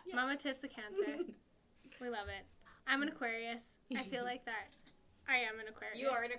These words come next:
Speaker 2: I'm an
Speaker 3: Aquarius.
Speaker 2: Aquarius.
Speaker 1: Yeah, you are.
Speaker 2: I, like, I literally, I think before we were talking about signs, I was like, you know, I've always kind of just, like, walked to the beat of my own drum. And then we were, like, looking into signs and it described it that way. And I was like, "Well, yeah,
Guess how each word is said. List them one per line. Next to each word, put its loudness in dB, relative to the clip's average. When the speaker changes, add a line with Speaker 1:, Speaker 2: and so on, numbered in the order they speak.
Speaker 2:
I'm 10
an 4
Speaker 3:
Aquarius. 8
Speaker 2:
Aquarius. 6
Speaker 1:
Yeah, -2
you 2
are. 2
Speaker 2:
I, 12
like, 4
I 8
literally, 4
I 2
think -2
before 2
we 0
were 0
talking -2
about -2
signs, -4
I 0
was -6
like, 2
you -2
know, 10
I've 8
always 6
kind 2
of -2
just, -2
like, 2
walked -4
to -6
the -6
beat -8
of -10
my -4
own -10
drum. -6
And 8
then 4
we 0
were, 4
like, 2
looking -4
into -6
signs -6
and -2
it -10
described -6
it -10
that -4
way. -6
And -8
I -4
was -6
like, -4
"Well, -4
yeah, -4